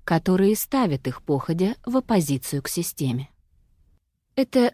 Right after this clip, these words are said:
комедийные герои с трикстерскими чертами. Трубадур-младший из «Бременских музыкантов» и «Ко», и Феликс Воронов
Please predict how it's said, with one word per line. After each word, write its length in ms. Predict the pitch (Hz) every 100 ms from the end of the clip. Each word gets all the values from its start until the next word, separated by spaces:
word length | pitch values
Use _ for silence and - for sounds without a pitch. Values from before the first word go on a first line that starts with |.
| -
комедийные 760 | 277 254 233 196 185 156 143
герои 600 | 139 147 147 180 220 233 _ _ _ _ _
с 160 | -
трикстерскими 760 | - 190 - - 202 - 208 208
чертами. 720 | - 214 - 147 123 147 165 _ _ _ _ _
Трубадур-младший 1040 | - 180 185 196 277 151 135 131 - - 160
из 100 | 180
«Бременских 540 | 170 175 180 208 202
музыкантов» 640 | 190 185 - 180 175 175 - -
и 100 | 180
«Ко», 360 | - 180 170 180 _ _ _ _ _ -
и 280 | 262 320 -
Феликс 640 | - - 214 220 - -
Воронов 480 | 156 151 151 170